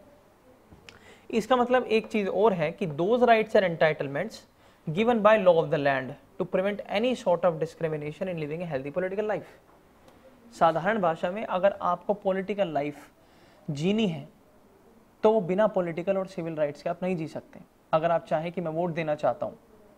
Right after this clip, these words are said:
you require suffrage right। अगर आप चाहें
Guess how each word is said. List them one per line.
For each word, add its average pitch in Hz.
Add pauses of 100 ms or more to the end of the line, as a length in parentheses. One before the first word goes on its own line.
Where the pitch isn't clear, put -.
(340)
you 175
require 185 (680)
suffrage 190
right। 165 (760)
अगर 165
आप 160
चाहें 190